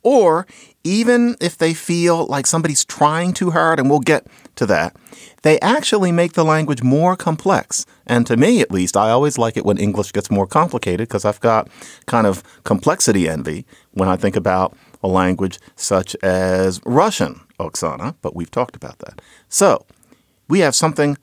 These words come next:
like processes, biases. It means that these irregular Latin plurals end up extending. What this means is normal change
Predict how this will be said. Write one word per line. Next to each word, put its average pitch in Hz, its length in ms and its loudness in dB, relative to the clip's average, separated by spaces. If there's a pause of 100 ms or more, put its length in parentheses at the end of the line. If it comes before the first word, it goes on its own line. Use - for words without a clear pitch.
like - 220 -10
processes, 160 960 -4 (260)
biases. 147 560 0
It 104 120 -6
means 147 320 4
that 113 160 -4
these 147 180 -2
irregular 147 760 2 (360)
Latin 127 560 0 (240)
plurals 87 580 -2 (320)
end 101 240 2
up 98 180 0 (300)
extending. 147 840 -2 (880)
What 240 160 0
this 240 220 0
means 208 400 2
is - 480 -4 (320)
normal 196 580 4
change 101 600 -4